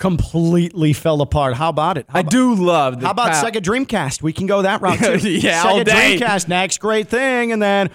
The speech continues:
Speaker 1: oh, no, here comes PlayStation. Sega
Speaker 2: <laughs>
Speaker 1: Dreamcast, where you at, Kyle Brandt?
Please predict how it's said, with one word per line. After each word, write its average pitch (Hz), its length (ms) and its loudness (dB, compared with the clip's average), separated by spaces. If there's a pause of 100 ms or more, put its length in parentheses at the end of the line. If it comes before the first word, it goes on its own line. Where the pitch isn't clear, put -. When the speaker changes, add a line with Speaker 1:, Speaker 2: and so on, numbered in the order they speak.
(120)
Speaker 1:
oh, 233 160 -2
no, 208 160 -2
here 185 180 -4
comes 220 220 -4
PlayStation. 214 720 -2 (280)
Sega 226 260 -2
Speaker 2:
<laughs> 202 60 -2
Speaker 1:
Dreamcast, 247 480 0
where 220 120 0
you 214 80 0
at, 247 140 -4
Kyle 196 360 0
Brandt? 156 580 -2